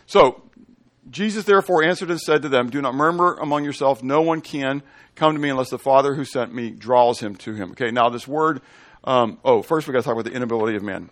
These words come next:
Okay, this is real simple, right? We all know this one. That's why I just put a couple verses up there. You can't do it on yourself, right? Man cannot come.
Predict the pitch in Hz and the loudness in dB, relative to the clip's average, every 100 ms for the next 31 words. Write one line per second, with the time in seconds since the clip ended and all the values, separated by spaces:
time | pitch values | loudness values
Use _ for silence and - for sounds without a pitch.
0 | - 120 104 107 107 104 110 - 143 123 | -10 -4 -4 -4 -10 -6 -6 -6 -6 -4
1 | 113 117 120 - 120 113 113 110 107 101 | 0 0 0 -2 -2 0 -2 -6 -6 -8
2 | 101 - _ - 107 98 98 - 95 98 | -8 -12 _ -10 -4 0 0 0 -10 -14
3 | - 101 - 95 110 95 98 98 92 - | -12 -12 -12 -10 -12 -8 -8 -6 -10 -12
4 | - - 135 190 175 135 143 123 120 104 | -20 -14 -6 -2 -2 -2 -2 -2 -4 -6
5 | - - 78 82 131 151 _ _ _ _ | -8 -8 -8 0 0 0 _ _ _ _
6 | _ - 156 175 170 - 165 147 143 135 | _ -4 2 2 2 -2 -2 2 2 2
7 | - 95 82 | -4 -6 -6